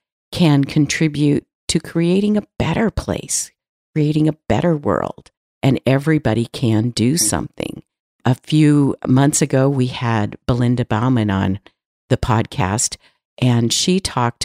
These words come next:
about empathy. I don't think we have to talk about trafficking and the dark side of that, but I think if we begin to be intentional about teaching empathy, and empathy,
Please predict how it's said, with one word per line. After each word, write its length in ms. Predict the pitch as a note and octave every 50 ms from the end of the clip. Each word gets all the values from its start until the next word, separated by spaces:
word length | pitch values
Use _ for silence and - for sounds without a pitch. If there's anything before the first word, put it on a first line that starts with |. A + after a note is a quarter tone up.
| - -
about 460 | - B2 A#2+ - A#2+ G#2 F#2 F#2 - _ _ -
empathy. 800 | A#2+ A#2+ B2 - - A#2+ G2 - - D2+ C#2 B1+ - - - - _ _ _ _ _ _ _ -
I 160 | - - F3+
don't 160 | G3 G#3+ G#3
think 180 | - A3 G#3+ -
we 120 | E3+ E3+
have 280 | D#3+ D3+ C#3 C#3+ - -
to 100 | - C#3+
talk 400 | - - - C#3 C3 C3+ - -
about 400 | C#3+ A2+ - F#2 D#2+ - - _
trafficking 840 | - - - G2+ F2+ F#2 A#2 - A#2+ - - - F#2 F2+ F2 F#2 F#2
and 100 | F2+ D#2+
the 60 | - F#2
dark 420 | - G2+ F#2 F#2+ E2+ - _ -
side 440 | - - - - - C#2 D2+ E2 E2+
of 140 | E2 F2 -
that, 440 | - A#2 A#2+ A2+ F#2+ - - - _ _ _ _ _
but 140 | - D3 C#3+
I 80 | C#3+ C#3+
think 240 | - - E3 F3+ -
if 100 | F#3+ G3
we 200 | F#3+ F#3+ F#3+ F3
begin 680 | - F3+ D#3 - - D3 C#3 C3+ C3+ C#3 C3+ C#3+ D#3+ - _ _ _ _ _ _
to 140 | - - D#3
be 220 | - - D3 C3+ C3
intentional 1080 | B2+ C3 - - - - G3 A3 A3+ - - D#3+ C3 A#2 G2+ F#2+ F#2 F#2 F#2+ B2+ D3+ - _ _ _ _ _ _ _ _
about 600 | - C#3+ C#3 C3 - - A#2+ A2+ A#2+ B2 - -
teaching 480 | - - - G3+ G#3 - - F#3+ C3+ - -
empathy, 580 | - A#2+ A2+ - A2 G#2 - - G2 D#2+ - -
and 180 | D2+ D3+ - - -
empathy, 720 | C#3 C#3+ C#3 E3 D#3 - - C#3+ C3+ B2 B2 B2 C3+